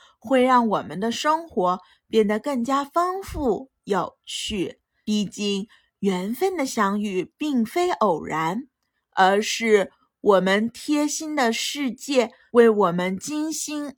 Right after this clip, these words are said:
安排的必然而美好的礼物。即使生活节奏再快，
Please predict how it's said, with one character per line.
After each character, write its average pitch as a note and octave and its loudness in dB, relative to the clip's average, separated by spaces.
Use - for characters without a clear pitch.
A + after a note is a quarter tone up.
安 F4 -2
排 G#3 0
的 F3 2
必 D#4 2
然 F#3 2
而 B3 4
美 A#3 0
好 - 0
的 C4 -2
礼 D#4 -4
物。 G#3+ -4
即 G#3 -4
使 G#3+ -2
生 B3 0
活 A3 2
节 G3 0
奏 A#3 0
再 F4 2
快， E3+ -4